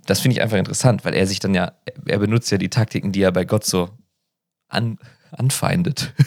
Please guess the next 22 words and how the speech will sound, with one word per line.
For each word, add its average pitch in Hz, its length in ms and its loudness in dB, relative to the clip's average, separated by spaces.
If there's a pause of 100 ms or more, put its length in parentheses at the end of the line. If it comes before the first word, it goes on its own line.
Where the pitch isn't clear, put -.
<laughs> - 220 -2
Wenn 127 800 -2
er 107 100 2
da 104 120 4
betet 110 400 -2
und 101 80 -4
sagt, 101 220 0
„Zeig 139 300 2
dich, 107 180 -4
Gott, 107 200 2
warum 113 200 4
redest 139 300 -2
du - 40 0
nicht 107 120 0
mit 104 100 2
mir?“ 110 80 2 (220)
Die 127 80 -4
größten 120 340 0
Selbstzweifel 104 640 0
in 98 120 0
sich 92 160 -4
auslöst. 92 560 -6